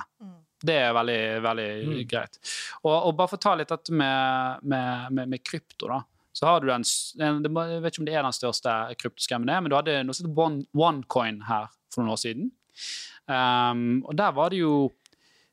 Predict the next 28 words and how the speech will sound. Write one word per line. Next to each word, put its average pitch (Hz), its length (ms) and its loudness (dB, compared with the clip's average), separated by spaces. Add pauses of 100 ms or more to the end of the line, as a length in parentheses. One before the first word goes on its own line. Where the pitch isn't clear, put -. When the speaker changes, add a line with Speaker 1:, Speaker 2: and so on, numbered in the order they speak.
(100)
Speaker 2:
eh, 117 1120 -6
til 170 140 -2
og 165 60 0
med, 156 80 0
altså, 151 220 -4
Finanstilsynet, 170 800 0
og 147 220 0
alle 185 160 2
var 143 100 2
ute 226 140 -2
og 208 160 4
advarte 127 280 -2
mot 113 80 0
denne, 127 220 -2 (100)
men 160 260 2
likevel 143 400 0
så 185 140 -6
var 175 160 2
det, 131 100 2 (600)
hun 139 140 2
het 147 160 -6
vel 120 260 0 (240)
doktor, 131 500 -2
jeg 123 100 -4
har 123 60 -4
skrevet 139 220 -6
ned 120 80 -2
her, 110 140 -4